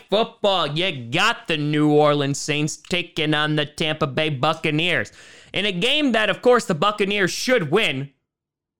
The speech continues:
There's a little question mark thrown in there. Alvin Kamara, of course, coming back and absolutely decimating teams with his juke. On top of that, the Saints just have the Buccaneers number during the regular season. They beat 'em earlier this year, and they swept 'em last year.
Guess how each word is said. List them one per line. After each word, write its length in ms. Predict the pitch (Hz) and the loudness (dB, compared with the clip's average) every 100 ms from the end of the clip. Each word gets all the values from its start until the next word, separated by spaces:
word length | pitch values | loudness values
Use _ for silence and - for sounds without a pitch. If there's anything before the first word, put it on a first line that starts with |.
| _ | _
There's 80 | - | -6
a 40 | - | -4
little 160 | 175 | -2
question 380 | - 269 - 185 | 0 0 0 0
mark 280 | 156 135 - | 2 0 -2
thrown 240 | 139 120 | -2 -2
in 120 | 113 | -4
there. 200 | 50 - - | -8 -8 -2
Alvin 320 | 202 214 165 | -2 0 -2
Kamara, 400 | 160 156 165 175 | -2 0 2 0
of 120 | 151 | 0
course, 280 | 175 151 143 | -2 -2 -2
coming 300 | - 151 135 | -4 -2 -2
back 320 | 131 139 156 | -4 -4 -4
and 80 | 123 | -4
absolutely 460 | 139 151 151 127 131 | -4 -4 -4 -4 -6
decimating 840 | 120 123 151 - 143 135 131 131 | -6 -4 -4 -2 -2 -2 -2 -4
teams 340 | 147 139 147 | -4 -4 -2
with 200 | 139 139 | -4 -4
his 220 | 147 143 | -2 -2
juke. 500 | 123 123 147 185 - - - - - | -4 0 2 2 -2 -12 -20 -12 -2
On 180 | 170 170 | -2 0
top 300 | 220 214 202 | 0 0 0
of 80 | |
that, 300 | 185 202 180 - | 0 0 -2 -4
the 100 | 175 | -2
Saints 420 | 196 202 226 262 | -2 -2 -2 -4
just 260 | - 220 - | -4 -4 -4
have 540 | - 151 180 208 185 | -4 -2 2 0 2
the 140 | 147 156 | 0 0
Buccaneers 640 | 131 170 180 175 185 143 | 0 0 2 2 2 2
number 360 | 147 202 151 131 | 2 4 4 2
during 360 | 120 147 160 | 2 2 2
the 80 | 151 | 2
regular 340 | 147 151 143 | 2 2 0
season. 400 | 135 170 170 123 | 0 -2 -2 -2
They 140 | 110 123 | -2 -4
beat 220 | 123 143 | -2 0
'em 120 | 139 | 0
earlier 300 | 143 139 120 | 0 0 0
this 240 | 131 170 170 | -2 -2 0
year, 180 | 185 | 0
and 160 | 196 151 | 0 -2
they 80 | 151 | -4
swept 420 | - 147 202 214 | -4 -2 -2 0
'em 140 | 208 | 0
last 400 | 185 208 226 - | 2 0 -2 -4
year. 180 | 131 104 | -6 -6